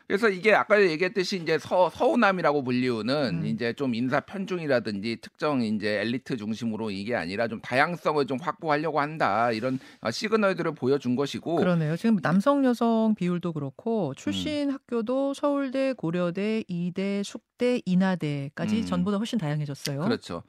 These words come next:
Speaker 1: 그러니까 이게 앞부분과 뒷부분을 좀 전략적으로 나눠가지고 지금 인사를 순차적으로 하겠다 이렇게 좀 보면
Speaker 2: 네.
Speaker 1: 될 것 같아요.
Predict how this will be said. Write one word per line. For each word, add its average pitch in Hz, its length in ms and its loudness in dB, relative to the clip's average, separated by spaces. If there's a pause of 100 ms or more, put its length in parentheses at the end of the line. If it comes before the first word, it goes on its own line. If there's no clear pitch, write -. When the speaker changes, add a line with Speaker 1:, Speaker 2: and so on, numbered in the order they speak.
(220)
Speaker 1:
그러니까 165 180 2
이게 160 380 2
앞부분과 190 560 2
뒷부분을 170 580 -2
좀 165 160 -2
전략적으로 147 640 0
나눠가지고 135 600 2
지금 120 200 -4
인사를 135 320 0
순차적으로 214 640 0
하겠다 170 320 0
이렇게 127 300 0
좀 139 100 -6
보면 151 320 -4
Speaker 2:
네. 123 40 -6
Speaker 1:
될 110 120 -6
것 - 80 -8
같아요. 135 640 -2